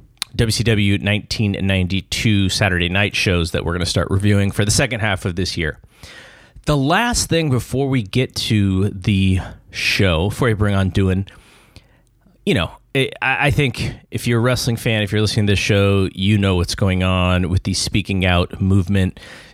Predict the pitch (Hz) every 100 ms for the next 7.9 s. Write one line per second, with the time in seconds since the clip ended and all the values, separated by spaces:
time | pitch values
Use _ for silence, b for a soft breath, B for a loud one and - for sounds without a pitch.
0 | 104 98 117 135 143 135 117 107 104 -
1 | 113 107 101 95 120 175 135 95 90 87
2 | 90 90 87 85 85 - 95 87 80 -
3 | _ - 110 101 101 101 95 95 - -
4 | 101 92 92 90 87 85 - 98 92 -
5 | 95 85 - 98 92 95 90 82 - 85
6 | 85 87 B B B B B - 143 -
7 | 233 233 - 294 285 220 202 214 180